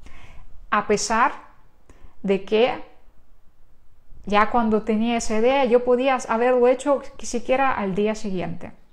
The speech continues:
¿vale? Si quisiera, podría haberlo hecho al día siguiente, pero pensaba, "Ojalá un día podría hacerlo".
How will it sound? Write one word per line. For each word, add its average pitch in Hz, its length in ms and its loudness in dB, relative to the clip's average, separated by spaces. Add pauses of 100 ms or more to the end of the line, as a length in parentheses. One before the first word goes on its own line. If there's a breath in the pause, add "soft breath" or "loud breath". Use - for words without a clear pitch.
(160)
¿vale? 226 220 2
Si - 160 -2
quisiera, 269 520 0
podría 202 300 0
haberlo 202 280 -2
hecho 220 200 -4
al 196 80 -2
día 196 160 0
siguiente, 196 580 -4 (420 soft breath)
pero 302 500 4
pensaba, 190 500 2
"Ojalá 240 560 0
un 202 220 -2
día 208 320 0
podría 190 440 0
hacerlo". - 560 -8